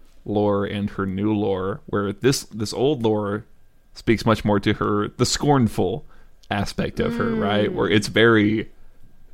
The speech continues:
Speaker 1: it's very negative, I guess I would say, right?
Speaker 2: <laughs> Yeah, so what, what was her old lore? I don't know.
Speaker 1: I didn't
Speaker 2: I don't
Speaker 1: look
Speaker 2: think
Speaker 1: at
Speaker 2: I've
Speaker 1: it.
Speaker 2: heard it.
Speaker 1: It, it, it was similar in that, you know, she was, you know, kind of parent, kind of an orphan, brought up in the Solari faith.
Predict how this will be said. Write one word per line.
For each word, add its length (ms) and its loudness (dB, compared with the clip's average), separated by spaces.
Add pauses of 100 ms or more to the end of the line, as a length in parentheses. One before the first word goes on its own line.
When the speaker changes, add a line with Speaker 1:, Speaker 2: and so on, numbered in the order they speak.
Speaker 1:
it's 120 -18
very 180 6
negative, 720 4
I 100 4
guess 280 -2
I 80 6
would 220 2
say, 420 0
right? 400 -2
Speaker 2:
<laughs> 40 -4
Yeah, 80 8
so 200 4
what, 240 4
what 180 4
was 280 4
her 140 4
old 240 4
lore? 260 2
I 120 6
don't 240 -2
know. 540 0 (640)
Speaker 1:
I 60 2
didn't 200 2
Speaker 2:
I 20 4
don't 60 6
Speaker 1:
look 100 6
Speaker 2:
think 100 8
Speaker 1:
at 60 8
Speaker 2:
I've 60 8
Speaker 1:
it. 60 4
Speaker 2:
heard 120 -4
it. 200 -8 (220)
Speaker 1:
It, 180 -8
it, 220 -4
it 60 4
was 180 4
similar 600 4 (180)
in 160 4
that, 220 4
you 140 4
know, 120 4
she 160 0
was, 420 0 (260)
you 220 -2
know, 80 -2
kind 220 -2
of 240 -2 (640)
parent, 400 0 (320)
kind 160 2
of 120 6
an 80 4
orphan, 520 2
brought 180 0
up 120 -4
in 80 -6
the 40 -6
Solari 380 -4
faith. 380 -6